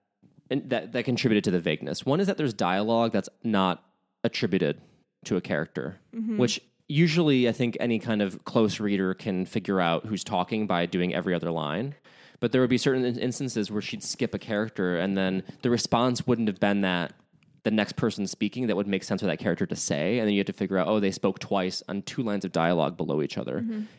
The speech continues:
Speaker 1: And, like, little things like that, that kind of confused me just on, like, a, as a reader. Like, I'm not used to that kind of, like, presentation of dialogue or, like,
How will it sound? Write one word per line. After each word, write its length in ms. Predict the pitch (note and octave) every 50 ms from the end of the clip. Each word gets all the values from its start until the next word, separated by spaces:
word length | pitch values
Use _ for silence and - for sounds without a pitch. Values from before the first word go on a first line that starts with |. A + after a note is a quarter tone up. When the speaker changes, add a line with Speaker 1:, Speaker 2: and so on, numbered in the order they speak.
| _ -
Speaker 1:
And, 160 | - A#2+ A#2+
like, 140 | A#2 A2+ B2+
little 280 | B2 B2+ D3+ D#3+ D3 C3+
things 220 | - C#3 B2+ A2+
like 140 | A2+ G2+ -
that, 220 | A2 G#2 G2+ -
that 140 | G2+ F2 -
kind 160 | - A2 F#2+
of 100 | F2 - - _ _ _ -
confused 560 | - A2+ G2+ - - - G#2+ G#2+ G2+ F#2 F#2+
me 360 | F#2+ F#2+ F2+ F2+ F2+ F2 - _ _ _ _ _ _ _ _ _ _ _ _ _ _ _ _ _ -
just 160 | - A#2+ A2+ -
on, 200 | A2 A2 G#2 F#2
like, 120 | F#2+ -
a, 280 | G2 E2 - F2+ F#2 -
as 120 | A2+ A2 G#2
a 60 | G2
reader. 400 | F#2 G2+ A2 A2 G#2 F#2 F2+ E2+
Like, 180 | E2+ F#2 F2+ -
I'm 100 | G2 G2
not 220 | F#2+ F2+ - D#2+
used 220 | F#2+ F#2 - - -
to 60 | -
that 180 | D#2 D#2 - -
kind 260 | - F#2+ E2+ E2+ E2
of, 160 | E2 E2 F2+
like, 400 | D#2 C#2+ C#2+ D2 - - - - _ _ _ _ _ _ _ _ _ _ _ _ _ _ _ -
presentation 600 | - A#3 G3+ F#2 F#3+ - - - F#2+ F#2 G2+ F2
of 80 | E2 E2
dialogue 600 | F2 D2+ D2 D#2+ G#2+ B2 B2 B2 B2 B2+ B2+ -
or, 140 | G2 F#2+
like, 360 | F#2 F2+ E2 E2+ E2 - -